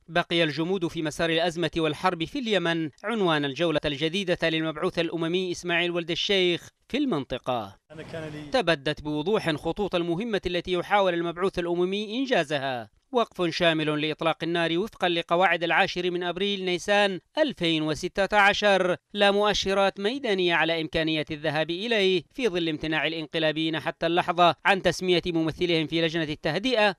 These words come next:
Speaker 1: المفترض أن تتوجه إلى العاصمة الأردنية للمشاركة في دورة تدريبية قبل انتقالها إلى ظهران الجنوب.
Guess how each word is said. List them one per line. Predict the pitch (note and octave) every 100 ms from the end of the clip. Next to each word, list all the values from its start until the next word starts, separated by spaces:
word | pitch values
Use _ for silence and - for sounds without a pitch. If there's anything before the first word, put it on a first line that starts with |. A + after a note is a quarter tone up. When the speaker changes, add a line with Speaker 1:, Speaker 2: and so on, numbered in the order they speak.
| -
Speaker 1:
المفترض | C4 E3+ C3 D#3+ D3+ D3
أن | D#3 D3
تتوجه | D3 D#3+ E3+ D#3+ D3
إلى | D#3
العاصمة | D3 D#3 F3+ E3+ D#3+
الأردنية | D#3+ E3 D3 G#3 B3+ G3 E3+ - -
للمشاركة | A#3+ G3 E3+ E3+ D#3+ D3+ D#3 D#3+
في | C#3+ D#3+
دورة | G#3 D#3+
تدريبية | C#3+ C#3+ G3+ G#3+ G#3+ G3+ G#3 G3 F3+ -
قبل | F#3 F3+
انتقالها | E3 D#3+ E3+ D#3 C#3+
إلى | D3+ D3
ظهران | C#3 C3 C#3 C3
الجنوب. | C3 G3 F3 A#2 A2 A2+